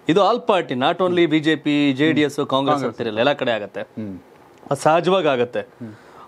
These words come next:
Speaker 1: ಆದ್ರೆ ಇಂಡಿಪೆಂಡೆಂಟ್ ಬಂಡಾಯವಾಗಿ ಗೆಲ್ಲುವಂತ ಕ್ಷೇತ್ರವೇ ಅದು.
Speaker 2: ಹ್ಮ್.
Speaker 1: ಆ ಮಟ್ಟಿಗೆ ಬಲ ಇದ್ರೆ ಟಿಕೆಟೇ ಕೊಟ್ಟಿರೋ ಕಾಂಗ್ರೆಸ್ ಅವ್ರು.
Speaker 2: ಟಿಕೆಟೇ ಕೊಟ್ಟಿರ್ತಿದ್ರು, ಹೌದು.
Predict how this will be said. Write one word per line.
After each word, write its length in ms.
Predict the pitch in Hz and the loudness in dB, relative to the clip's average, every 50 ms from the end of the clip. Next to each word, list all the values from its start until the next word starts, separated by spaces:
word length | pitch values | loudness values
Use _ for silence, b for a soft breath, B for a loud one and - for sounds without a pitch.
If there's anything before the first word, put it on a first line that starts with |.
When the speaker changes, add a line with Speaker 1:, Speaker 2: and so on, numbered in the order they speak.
| - 139 165 | 0 0 2
Speaker 1:
ಆದ್ರೆ 160 | 180 190 185 | 2 2 2
ಇಂಡಿಪೆಂಡೆಂಟ್ 680 | 180 208 220 277 240 214 254 240 240 233 247 226 170 | 2 2 2 2 2 2 2 2 4 2 2 0 0
ಬಂಡಾಯವಾಗಿ 720 | 151 170 208 226 214 240 233 240 240 233 226 226 220 214 | 0 0 2 2 2 4 4 4 2 2 0 0 0 0
ಗೆಲ್ಲುವಂತ 420 | 202 175 196 208 214 214 208 196 214 | -2 -2 0 0 0 0 0 -2 -4
ಕ್ಷೇತ್ರವೇ 580 | 196 196 - - 208 202 208 214 208 196 202 | -6 -4 -2 -2 -2 0 0 -2 0 2 2
ಅದು. 240 | 202 190 185 226 214 | 2 4 4 2 0
Speaker 2:
ಹ್ಮ್. 440 | 156 117 - - 143 127 113 107 98 95 _ _ _ _ _ _ _ _ _ - - - - B B B B B B B B B B | 0 -4 -10 -12 -12 -10 -10 -12 -14 -20 _ _ _ _ _ _ _ _ _ -20 -20 -20 -20 B B B B B B B B B B
Speaker 1:
ಆ 140 | 127 151 208 | 2 2 4
ಮಟ್ಟಿಗೆ 360 | 226 240 233 226 269 233 175 | 2 0 0 0 0 0 2
ಬಲ 120 | 175 214 | 2 2
ಇದ್ರೆ 220 | 254 240 208 240 247 | 4 2 2 2 0
ಟಿಕೆಟೇ 280 | - 247 214 277 262 | 0 0 2 2 2
ಕೊಟ್ಟಿರೋ 280 | 262 247 202 196 170 165 | 2 2 0 -2 -2 -2
ಕಾಂಗ್ರೆಸ್ 340 | 156 165 156 147 139 135 - | -2 -2 -2 -2 -2 0 0
ಅವ್ರು. 100 | 165 156 | 0 2
Speaker 2:
ಟಿಕೆಟೇ 220 | 175 151 139 135 | 0 0 0 0
ಕೊಟ್ಟಿರ್ತಿದ್ರು, 600 | 120 117 101 - - 98 92 - 101 90 - 92 | -2 -4 -6 -6 -8 -10 -8 -10 -12 -12 -12 -10
ಹೌದು. 380 | 98 113 110 104 95 95 87 | -6 -4 -4 -4 -4 -8 -14